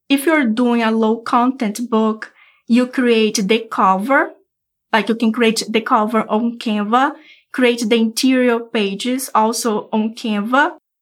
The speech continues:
and then you list on Amazon. And, uh, every time you sell, Amazon is going to print and ship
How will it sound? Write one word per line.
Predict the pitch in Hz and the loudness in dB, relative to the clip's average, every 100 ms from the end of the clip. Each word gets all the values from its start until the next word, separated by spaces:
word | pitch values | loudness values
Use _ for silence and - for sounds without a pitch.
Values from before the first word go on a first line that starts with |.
| _ - | _ -4
and | 240 233 | -2 0
then | 233 233 240 262 262 233 | 0 2 2 0 -2 0
you | 254 269 | 2 2
list | 254 233 233 240 247 - - - | 0 0 0 0 -2 -8 -12 -2
on | 233 240 | 2 2
Amazon. | 208 196 196 196 - - - _ _ _ _ _ - | 0 -2 -4 -6 -8 -10 -12 _ _ _ _ _ -2
And, | 208 202 190 | 0 0 0
uh, | 208 - 240 | -2 -2 -4
every | 262 311 | -4 -4
time | 320 277 | -2 0
you | 262 269 | 2 0
sell, | 262 - 233 220 247 285 _ _ _ 240 | -4 -2 0 0 -2 -8 _ _ _ -2
Amazon | 262 269 262 233 | 0 0 -2 -2
is | |
going | 226 233 | -2 -2
to | - 233 - - | -4 -6 -8 -4
print | 262 285 330 - - - | 0 2 0 -8 -16 -4
and | 262 269 277 | 0 0 0
ship | - - 226 220 | -4 0 -2 -2